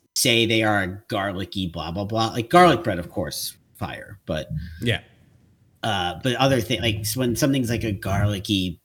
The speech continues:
Speaker 1: sauce or something, I'm like, "Nah,
Speaker 2: Mm.
Speaker 1: it's just not gonna be what I pick."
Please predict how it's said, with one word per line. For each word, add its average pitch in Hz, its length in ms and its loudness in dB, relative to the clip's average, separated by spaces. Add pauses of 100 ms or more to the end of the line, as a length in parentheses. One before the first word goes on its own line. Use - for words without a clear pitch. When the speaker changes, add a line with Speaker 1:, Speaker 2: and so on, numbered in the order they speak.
(120)
Speaker 1:
sauce 92 800 0
or 87 40 -2
something, 90 380 0
I'm 92 120 -4
like, 95 120 -4
"Nah, 101 200 4
Speaker 2:
Mm. 95 500 -6 (720)
Speaker 1:
it's - 100 -6
just 143 160 0
not 117 160 2
gonna 113 160 4
be 107 100 4
what 101 140 2
I 87 80 -2
pick." - 560 -14